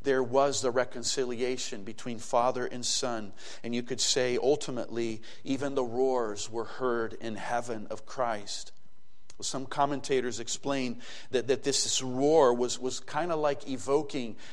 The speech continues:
the pain of, like, a wounded animal. So great was his pain and his agony that words give way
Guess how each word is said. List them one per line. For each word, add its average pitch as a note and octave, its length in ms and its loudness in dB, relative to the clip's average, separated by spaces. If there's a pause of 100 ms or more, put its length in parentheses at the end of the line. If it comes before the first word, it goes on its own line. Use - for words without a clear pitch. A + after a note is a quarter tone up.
the A#2+ 80 -2
pain D#3 520 0
of, A2+ 160 -2
like, B2+ 260 2
a B2 60 4
wounded E3 600 2 (120)
animal. C#3+ 580 0
So - 360 4 (260)
great D#3+ 400 6
was E3 200 0
his E3 180 2
pain E3+ 400 0
and C#3 140 0
his C#3 260 2
agony C#3 440 4
that B2 220 2
words C#3 540 2
give B2 240 0
way C3 400 4